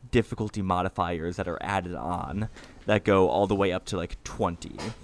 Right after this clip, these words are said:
And you can fiddle around with that. It makes the runs more difficult, and it allows you to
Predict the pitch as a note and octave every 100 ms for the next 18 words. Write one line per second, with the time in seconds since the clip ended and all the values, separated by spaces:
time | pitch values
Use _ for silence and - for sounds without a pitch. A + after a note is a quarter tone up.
0 | - - - - B2+ A2+ G2+ G2+ G2+ G#2
1 | G#2 - A#2 G#2 G#2 F#2+ F#2 F#2 A#2+ B2
2 | - - A#2+ A#2 F#2+ - G#2 G2 F#2 F2+
3 | F#2 F2+ A2+ A2+ C3 B2 A#2 - - -
4 | A2+ G#2 G2+ C#2+ - - - - - A2+
5 | A2+ A2+ A2+ G#2 G#2+ G2+ - G2+ F2+ F2+